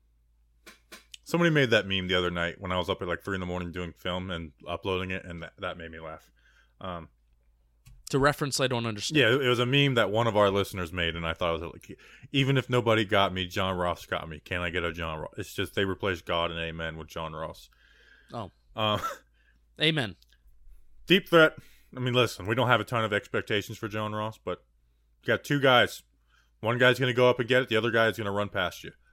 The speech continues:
Speaker 2: I have
Speaker 1: Get
Speaker 2: a, I have a
Speaker 1: scary.
Speaker 2: sneaky
Speaker 1: When those two
Speaker 2: suspicion.
Speaker 1: guys
Speaker 2: I have
Speaker 1: are
Speaker 2: a
Speaker 1: on the
Speaker 2: sneaky
Speaker 1: field,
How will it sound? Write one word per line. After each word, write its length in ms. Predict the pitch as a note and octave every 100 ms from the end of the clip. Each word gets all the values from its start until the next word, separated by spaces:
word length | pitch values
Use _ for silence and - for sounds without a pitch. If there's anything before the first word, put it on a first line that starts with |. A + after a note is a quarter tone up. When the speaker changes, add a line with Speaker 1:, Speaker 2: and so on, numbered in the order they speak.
| _ _ - -
Speaker 2:
I 120 | F3
have 120 | E3+ G3+
Speaker 1:
Get 100 | G3
Speaker 2:
a, 100 | F#3
I 40 | F3
have 140 | F#3+
a 60 | F3+
Speaker 1:
scary. 260 | - F3+
Speaker 2:
sneaky 140 | D#3+ E3 G#2+
Speaker 1:
When 80 |
those 180 | A2+ B2+ B2+
two 120 | E3
Speaker 2:
suspicion. 40 |
Speaker 1:
guys 100 | D#3
Speaker 2:
I 40 | D3+
have 60 |
Speaker 1:
are 20 | C#3+
Speaker 2:
a 40 |
Speaker 1:
on 40 | C#3
the 40 |
Speaker 2:
sneaky 160 | F#3 C#3+
Speaker 1:
field, 180 | C#3+